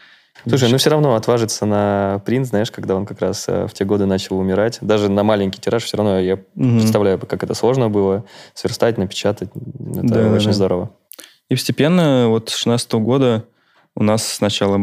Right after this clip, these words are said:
Speaker 2: э, в-, весной шестнадцатого мы выпустили второй номер. Он уже был стостраничный, такой довольно-таки объёмный. Э, пятьдесят копий было. Э, естественно, на, на русском языке.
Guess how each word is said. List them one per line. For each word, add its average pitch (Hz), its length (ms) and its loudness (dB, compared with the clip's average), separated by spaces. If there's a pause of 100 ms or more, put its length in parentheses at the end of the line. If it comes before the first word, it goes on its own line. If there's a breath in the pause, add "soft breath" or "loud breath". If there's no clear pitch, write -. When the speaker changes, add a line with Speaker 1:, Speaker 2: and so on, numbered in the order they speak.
Speaker 2:
э, 101 340 -2
в-, - 680 -14
весной 110 380 0
шестнадцатого 104 420 -4 (220)
мы 101 80 -2
выпустили 104 320 -4
второй 107 240 0
номер. 151 260 2
Он 110 120 0
уже 104 160 0
был 104 240 -2
стостраничный, 113 840 -2
такой - 320 -6
довольно-таки 98 600 -2
объёмный. 120 460 0 (560 soft breath)
Э, 101 420 0 (220)
пятьдесят 101 540 0 (140)
копий 110 280 -2
было. 123 340 0 (840)
Э, - 180 -2
естественно, - 400 -2
на, 101 80 4
на 98 120 2
русском 104 280 -2
языке. 120 500 0